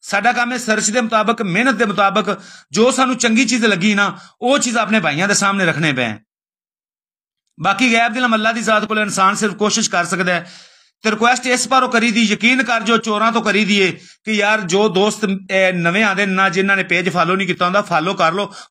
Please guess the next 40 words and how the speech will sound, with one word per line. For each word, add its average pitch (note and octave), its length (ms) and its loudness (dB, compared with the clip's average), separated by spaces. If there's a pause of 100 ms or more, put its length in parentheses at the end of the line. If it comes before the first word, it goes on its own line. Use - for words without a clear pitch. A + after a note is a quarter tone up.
ਫਾਲੋ A3 280 0 (200)
ਕਹਿਣਾ E4 300 -2
ਵੀ F#4 80 -4
ਯਾਰ D#4+ 180 0
ਚੰਗਾ C4 280 0
ਨਹੀਂ C4+ 100 -2
ਲੱਗਦਾ A3+ 220 2
ਉਹਨਾਂ G#3+ 160 2
ਬੰਦਿਆਂ F3 260 0
ਨੂੰ D#3+ 80 -2
ਯਾਰ, C#3+ 280 0 (200)
ਵੀਡੀਓ C4 180 0
'ਚ A3 80 -2
ਕਹਿੰਦੇ A#3+ 220 0
ਨੇ A#3+ 120 0
ਨਾ G#3+ 160 4
ਕਰੋ A#3+ 180 2
ਫਾਲੋ, G3+ 300 0
ਕਿਉਂਕਿ B3+ 420 -6
ਤੁਸੀਂ B3+ 220 -2
ਚੋਰੀ C4+ 280 2
ਕਰਨੀ, C#4+ 260 -4
ਤੁਹਾਨੂੰ A3+ 300 0
ਕੀ D#4 100 0
ਲੱਗੇ C#4 220 2
ਫਾਲੋ, A3 340 0 (340)
ਫਾਲੋਅਰਾਂ G3+ 360 0
ਨਾਲ? E3 280 -2 (1600)
ਅਸੀਂ G3+ 240 -4
ਆਪਣੀ A#3+ 220 0
ਮਿਹਨਤ B3+ 300 2
ਕਰਕੇ C4+ 260 -2
ਸਾਹਮਣੇ A#3 300 -2
ਰੱਖਣੀ, G3+ 280 -2
ਤੁਸੀਂ A3+ 240 -2
ਚੋਰੀ A#3 260 2
ਕਰਕੇ A#3+ 240 2
ਰੱਖਣੀ, A3+ 320 0 (300)
ਤੁਹਾਨੂੰ F#3+ 240 -4
ਤਾਂ B3+ 80 2